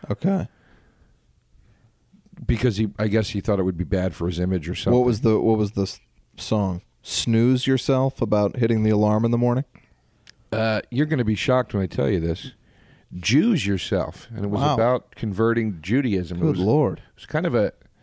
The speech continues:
Speaker 2: kind of a heavy topic for a Weird Al song.
Speaker 1: Very heavy.
Speaker 2: Not a joke in the thing.
Speaker 1: Okay.
Speaker 2: Uh, no, I, I don't know what it was called. It was called, like, I don't think it's a play on the name. It's
Speaker 1: Yeah.
Speaker 2: just, he just raps it, though.
Speaker 1: All right.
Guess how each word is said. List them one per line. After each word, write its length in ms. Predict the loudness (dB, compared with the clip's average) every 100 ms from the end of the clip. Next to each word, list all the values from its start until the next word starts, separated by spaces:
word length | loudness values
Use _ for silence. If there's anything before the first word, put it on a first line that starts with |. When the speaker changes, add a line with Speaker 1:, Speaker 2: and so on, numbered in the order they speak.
| _ -20 -20 _ _ _ -4
Speaker 2:
kind 140 | 0
of 60 | 0
a 40 |
heavy 440 | 2 0 2 0 -2
topic 440 | 0 0 2 -2 -4
for 180 | -2 0
a 60 |
Weird 260 | 2 2 4
Al 140 | 2
song. 140 | 2 2
Speaker 1:
Very 240 | 2 2
heavy. 340 | 2 2 0 -4 -12 -20 -20 -20 -20 _
Speaker 2:
Not 160 | 0 0
a 60 | 2
joke 340 | 2 2 2
in 140 | 0
the 80 | 0
thing. 440 | -2 -2 -2 -4 -10 -8 -2
Speaker 1:
Okay. 440 | 0 2 2 2 -2
Speaker 2:
Uh, 460 | 0 2 4 4 2 0
no, 180 | 0
I, 200 | 2 0
I 40 | 0
don't 140 | -2
know 120 | -2
what 100 | -2
it 40 | -2
was 120 | -4
called. 280 | -4 -2 -2
It 80 | -6
was 120 | -8
called, 300 | -4 -4 -2
like, 300 | -2 -2 -6 _ _ -6 0
I 120 | 0
don't 140 | 0
think 140 | 0 -2
it's 140 | 0
a 80 | -2
play 380 | -2 0 2 2
on 140 | 2
the 80 | 0
name. 640 | 0 0 0 0 -2 -8 -10
It's 160 | -10 -2
Speaker 1:
Yeah. 80 | 2
Speaker 2:
just, 180 | 2 0
he 100 | -4
just 220 | -2 -4
raps 380 | -2 -2 -2 -4
it, 100 | -4
though. 200 | -2 -2 -4 -4
Speaker 1:
All 140 | 0
right. 200 | 2 2